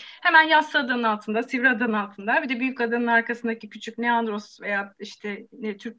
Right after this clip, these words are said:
Tavşan Adası deniyor galiba. Onun dibinde, e, böyle büyük popülasyonlar var. Çok vardı da demek de istemiyorum ama var diyelim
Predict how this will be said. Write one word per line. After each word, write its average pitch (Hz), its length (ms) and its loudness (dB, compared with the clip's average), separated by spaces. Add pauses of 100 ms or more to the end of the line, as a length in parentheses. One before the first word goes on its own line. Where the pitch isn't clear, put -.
(100)
Tavşan 226 380 0
Adası 196 300 -10
deniyor 185 220 -14
galiba. - 360 -10 (440)
Onun 285 340 2
dibinde, 233 500 0 (180)
e, 220 640 -2
böyle 262 220 -2
büyük 285 220 0
popülasyonlar 254 1040 2 (440)
var. 269 680 4 (580)
Çok 302 320 -6
vardı 294 440 8
da 269 120 2
demek 302 360 0
de 254 280 -4
istemiyorum 302 600 -2
ama 311 340 4 (760)
var 294 340 8
diyelim 220 440 0